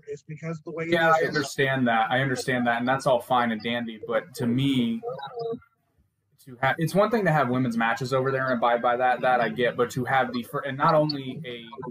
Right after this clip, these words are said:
Speaker 2: essentially a Queen of the Ring tournament, but the first one ever. The first Queen of the Ring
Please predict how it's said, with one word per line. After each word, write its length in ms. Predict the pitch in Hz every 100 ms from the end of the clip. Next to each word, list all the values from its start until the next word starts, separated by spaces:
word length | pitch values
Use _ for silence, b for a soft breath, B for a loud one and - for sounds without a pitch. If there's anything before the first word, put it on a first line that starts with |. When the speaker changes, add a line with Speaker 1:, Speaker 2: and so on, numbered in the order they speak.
| - _ 117 - _ _
Speaker 2:
essentially 500 | 127 143 - 131 120
a 60 | 113
Queen 340 | - 135 127
of 120 | 117
the 80 | 113
Ring 300 | 117 117 110
tournament, 600 | - 123 123 113 104 101 - -
but 180 | 131 139
the 80 | 123
first 360 | - 170 160 151
one 200 | 139 123
ever. 480 | 117 131 113 95 - - _ - - -
The 120 | 147 135
first 380 | 185 196 196
Queen 300 | - 190 190
of 100 | 175
the 100 | 147
Ring 480 | 131 147 127 107 98